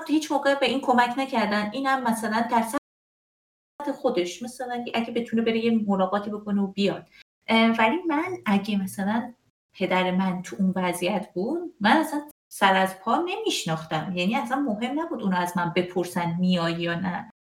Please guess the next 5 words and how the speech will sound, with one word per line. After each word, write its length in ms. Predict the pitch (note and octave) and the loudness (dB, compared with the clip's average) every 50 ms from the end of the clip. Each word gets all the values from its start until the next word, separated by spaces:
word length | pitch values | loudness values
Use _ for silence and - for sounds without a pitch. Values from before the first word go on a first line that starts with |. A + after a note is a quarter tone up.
| _ - | _ 0
ما 140 | G3 F#3+ - - | 0 0 2 2
کمک 400 | F#3 F3+ F3 E3+ E3+ - - E3+ | 0 0 0 -4 -4 -6 -10 -14
می‌خوایم. 500 | - - - - E3 E3+ - - _ _ _ _ _ _ _ - F#3 F3+ - - _ _ _ _ _ _ _ _ _ _ _ _ _ _ _ - | -14 -12 -12 -10 -10 -10 -10 -14 _ _ _ _ _ _ _ -12 -12 -12 -12 -16 _ _ _ _ _ _ _ _ _ _ _ _ _ _ _ -12
Saying 340 | - - G3 G3 G3 F#3 F#3 - | -2 2 4 4 4 4 2 2
that، 240 | F#3+ F3 E3+ F3 | 0 -2 -2 -4